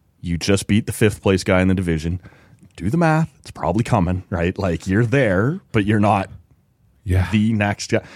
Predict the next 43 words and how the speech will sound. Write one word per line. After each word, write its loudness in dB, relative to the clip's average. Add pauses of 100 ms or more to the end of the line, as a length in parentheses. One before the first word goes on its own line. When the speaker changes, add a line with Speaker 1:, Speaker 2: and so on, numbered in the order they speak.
(120)
Speaker 1:
It 0
was -2
just -2
weird 0
to -4
go, -2
"What 0
do 0
I -2
gotta 0
do?" -12
Well, -6
you -14
gotta -2 (380)
look 0 (160)
around, 2
and 2
I, 0 (580)
I -4
think 2
it's 0
there, 0
but 0
you're 2
right. 0
You 0
had 0
to -4
make 0
this, -6 (140)
the -4
Figueiredo 0
Moreno -4
fight -10
again. -10
Like, -14
you -6
have -2
to -14
do -6
it -10 (140)
with 0
the -4